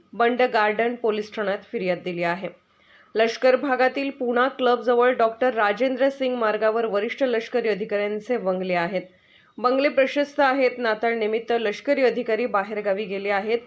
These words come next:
दोन दिवसांपूर्वी मध्यरात्री चोरटे बंगल्याच्या आवारात शिरले.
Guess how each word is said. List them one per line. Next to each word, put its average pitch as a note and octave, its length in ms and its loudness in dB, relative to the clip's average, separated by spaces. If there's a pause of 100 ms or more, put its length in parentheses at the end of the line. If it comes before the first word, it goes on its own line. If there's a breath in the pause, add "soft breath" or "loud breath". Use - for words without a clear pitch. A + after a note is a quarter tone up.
(320 loud breath)
दोन B3 240 4
दिवसांपूर्वी B3+ 720 2
मध्यरात्री A#3 640 0
चोरटे G#3+ 440 0
बंगल्याच्या G3+ 540 -2
आवारात G3+ 280 0
शिरले. G#3+ 340 -2